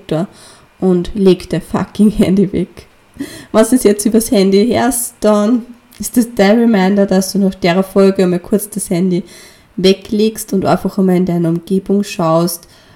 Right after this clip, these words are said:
was so passiert überhaupt. Und an dieser Stelle, wir sind am Schluss angekommen.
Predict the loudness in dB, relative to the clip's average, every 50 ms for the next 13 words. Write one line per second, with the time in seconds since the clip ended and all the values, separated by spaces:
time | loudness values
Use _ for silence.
0 | _ _ -8 -2 0 2 2 0 -2 -6 -6 -4 -2 0 0 -2 -2 -6 -10 _
1 | -6 -6 -6 -4 -4 -4 -2 -2 -2 -4 -4 -4 -4 -6 -8 -10 -12 -20 -20 -20
2 | _ _ _ _ -20 -20 -20 -20 _ _ _ _ -6 -4 -2 0 2 2 2 0
3 | -2 -4 -6 -10 -20 _ _ _ -12 -10 -8 -6 -4 -4 -4 -6 -4 -6 -4 -4
4 | -2 -4 -4 -4 -4 -2 -2 -2 -2 -4 -4 -6 -6 -6 -6 -6 -4 -2 0 0
5 | -2 -4 -6 -4 -2 0 0 0 2 0 0